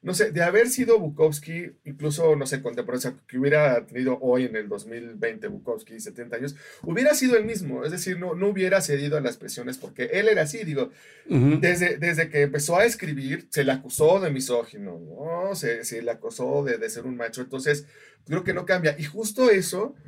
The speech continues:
Speaker 1: y también su, vamos, esta, digamos, este, vejez nata que, que traía, creo que era lo que le da al mismo tiempo un don de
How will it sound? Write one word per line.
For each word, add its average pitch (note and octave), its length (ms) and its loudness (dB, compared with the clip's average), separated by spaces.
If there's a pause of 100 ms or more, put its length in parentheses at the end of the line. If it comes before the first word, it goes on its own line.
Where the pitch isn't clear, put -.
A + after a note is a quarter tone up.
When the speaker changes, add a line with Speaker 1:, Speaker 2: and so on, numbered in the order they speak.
(300)
Speaker 1:
y C3 80 0
también D3+ 480 2
su, C3 760 -2 (360)
vamos, C3+ 340 -2 (100)
esta, D3+ 400 4
digamos, B2+ 540 -2
este, - 480 -10
vejez C3 640 0 (540)
nata A#2 500 -2
que, F2 560 -10
que A2 140 -8
traía, A2 720 -6 (1080)
creo G#3 240 6
que A3+ 100 2
era A3+ 100 8
lo G3 140 0
que C#3 80 -8
le C#3 160 4
da D3+ 420 4
al C#3+ 180 2
mismo E3+ 260 -2
tiempo D#3 280 -6
un D#3+ 120 -6
don D3+ 200 2
de E3 100 0